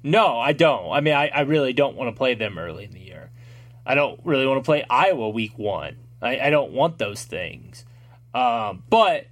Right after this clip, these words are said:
if, if they leave Nebraska kind of on our own and say, "We don't really have a rivalry,"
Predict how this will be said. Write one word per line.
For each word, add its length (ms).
if, 160
if 160
they 140
leave 240
Nebraska 600
kind 240
of 80
on 200
our 180
own 280
and 80
say, 140
"We 180
don't 180
really 180
have 180
a 80
rivalry," 920